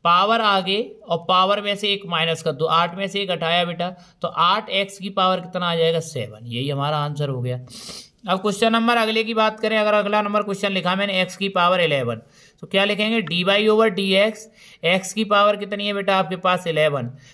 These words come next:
तो इलेवन पावर आगे, पावर में से एक कम कर दो, इलेवन माइनस एक, तो क्या हो जाएगा, इलेवन, एक्स की पावर क्या हो जाएगी, टेन। यही हमारा आंसर हो गया।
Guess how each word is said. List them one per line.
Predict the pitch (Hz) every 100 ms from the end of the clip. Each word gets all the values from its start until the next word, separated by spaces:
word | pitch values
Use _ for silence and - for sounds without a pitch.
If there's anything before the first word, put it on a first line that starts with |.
| -
तो | 180
इलेवन | 175 185 202 220
पावर | 214 208 208
आगे, | 196 190 208 220
पावर | 202 185 190 196
में | 202
से | 196 185
एक | 185
कम | 175
कर | 170 175
दो, | 185
इलेवन | 180 170 180
माइनस | 175 170 170 165
एक, | 160 131 143
तो |
क्या | 156 170
हो | 170
जाएगा, | 175 190
इलेवन, | 170 160 165 196 185
एक्स | 165 -
की | 170
पावर | 160 151 151
क्या | 147 147
हो | 139
जाएगी, | 139 156
टेन। | - 127 117
यही | 117 131
हमारा | 135 151 180
आंसर | 208 208 214
हो | 180
गया। | 151 147